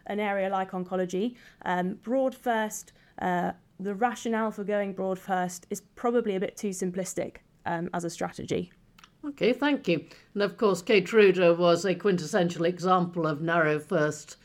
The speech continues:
Speaker 2: success. But of course, Once we've built the strategy, we have to move forward to execution. So, um, can you tell me,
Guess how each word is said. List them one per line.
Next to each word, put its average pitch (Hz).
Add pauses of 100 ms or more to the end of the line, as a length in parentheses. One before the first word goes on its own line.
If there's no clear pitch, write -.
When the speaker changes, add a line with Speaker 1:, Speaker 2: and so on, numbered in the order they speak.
(160)
Speaker 2:
success. - (280)
But 202
of 202
course, 285 (420)
Once 269
we've 220
built 247
the 196
strategy, 190
we 196
have 202
to 196
move 196
forward 185
to 202
execution. 175
So, 196
um, 196 (280)
can 349
you 359
tell 311
me, 170